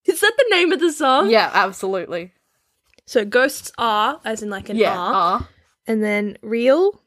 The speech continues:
Speaker 2: And there's a capital L at the end of real.
Speaker 1: Real, and it's, like, reel in something, so
Speaker 2: Yeah,
Speaker 1: R E E L.
Speaker 2: R E E L, but it's a capital L at the end.
Speaker 1: Yeah. Real, what?
Speaker 2: Year. Y E A Y.
Speaker 1: excellent. So Jiminy narrating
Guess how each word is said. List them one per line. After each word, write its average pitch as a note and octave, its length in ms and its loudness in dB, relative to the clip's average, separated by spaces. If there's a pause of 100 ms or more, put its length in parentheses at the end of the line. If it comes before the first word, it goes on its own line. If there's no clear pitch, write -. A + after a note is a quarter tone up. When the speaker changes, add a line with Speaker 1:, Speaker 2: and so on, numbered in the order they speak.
Speaker 2:
And A3+ 120 -2
there's A3 140 2
a A3 40 -2
capital A3 460 -4
L F#3 160 -2
at - 80 -10
the F3+ 120 -12
end E3+ 120 -16
of E3 160 -16
real. - 320 -16 (240)
Speaker 1:
Real, A3+ 400 0
and A#3 140 0
it's, A#3+ 100 -2
like, A3+ 180 0
reel A#3 360 0
in G#3 220 -2
something, B3 360 -8
so G3 400 -6
Speaker 2:
Yeah, G#3 380 0 (200)
Speaker 1:
R G3 220 2
E - 60 -2
E F#3+ 240 -2
L. G3+ 80 0
Speaker 2:
R - 20 0
E G3 40 -2
E F#3 40 0
L, F3+ 360 0
but F#3+ 200 -6
it's E3 140 -10
a F3+ 40 -10
capital F3+ 380 -6
L E3 200 -8
at - 100 -16
the E3 100 -14
end. E3+ 200 -18
Speaker 1:
Yeah. G3+ 260 0 (340)
Real, A#3 480 2
what? A3 380 -10 (360)
Speaker 2:
Year. F#3+ 540 -4 (140)
Y G3 500 -2
E G3+ 200 -6
A F3 340 -4 (160)
Y. E3 360 -10 (440)
Speaker 1:
excellent. G#3+ 800 -8
So A#3 300 0 (280)
Jiminy E4+ 320 0
narrating B3 800 0